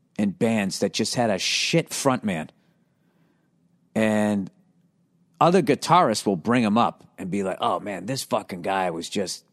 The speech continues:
you know. Like, you know, I always hear that about, and I'm not saying, like, anybody is, any, I don't wanna name the fucking bands, but there's a few bands that they just had a killer guitarist,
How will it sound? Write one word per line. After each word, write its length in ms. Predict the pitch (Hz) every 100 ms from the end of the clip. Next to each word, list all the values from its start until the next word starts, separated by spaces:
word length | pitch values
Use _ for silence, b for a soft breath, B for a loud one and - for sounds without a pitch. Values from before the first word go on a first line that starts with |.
| -
you 120 | 107
know. 220 | 98 90 _ b b b b b b b b _ _ _ _ _ _ _ _ _ _ _ _ _ _ _ -
Like, 180 | 123
you 60 | 175
know, 120 | 214
I 80 | 208
always 180 | 180 156
hear 140 | 175
that 120 | 165
about, 160 | 151 151
and 100 | 147
I'm 60 | 185
not 120 | 170
saying, 260 | - 120
like, 220 | 110 107 -
anybody 440 | 113 107 104 95
is, 180 | 90 - _ -
any, 260 | 107 107 85
I 140 | 113
don't 80 | 131
wanna 140 | 107
name 200 | 90 80
the 60 | 71
fucking 320 | - 67 -
bands, 260 | - 60 -
but 160 | 101
there's 160 | 113 120
a 60 | 127
few 180 | 165
bands 320 | 98 92 78 -
that 160 | 104
they 120 | 87 101
just 160 | 104
had 100 | 104
a 60 | 85
killer 280 | - 95 85
guitarist, 580 | 82 - 78 73 -